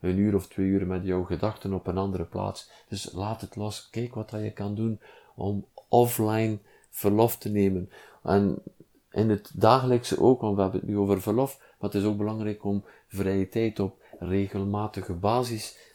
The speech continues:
in te, eh, in, in te lassen. Wat kan je doen om jouw weekends bijvoorbeeld offline te maken of een deel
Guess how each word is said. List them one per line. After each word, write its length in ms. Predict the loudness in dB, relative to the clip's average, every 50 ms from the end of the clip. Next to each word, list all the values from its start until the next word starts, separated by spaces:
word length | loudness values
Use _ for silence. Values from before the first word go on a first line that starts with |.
| _ -6
in 180 | -4 -4 -4
te, 160 | -4 -6 -6
eh, 500 | -6 -4 -2 -2 -2 -2 -2 -4 -2 -2
in, 140 | -2 -2 -2
in 200 | 0 -2 -2 0
te 100 | 2 2
lassen. 320 | 2 2 2 0 -2 -2 0
Wat 160 | 0 0 -2
kan 200 | -2 -4 -2 0
je 100 | 0 0
doen 320 | 2 2 2 2 2 -2 -6 -14 -20 -14 -6
om 220 | -2 0 0 2
jouw 200 | 2 4 4 4
weekends 460 | 4 4 2 2 0 -4 -4 -4 -6 -6
bijvoorbeeld 560 | -6 -4 -2 0 0 2 2 0 0 -2 -2
offline 460 | -2 -2 0 0 0 0 0 0 -2
te 120 | -4 -4
maken 340 | -6 -4 -4 -6 -6 -6 -4
of 180 | -4 -4 -4 -4
een 200 | -4 -6 -6 -8 _ _ _ _
deel 420 | -6 0 4 6 6 6 4 2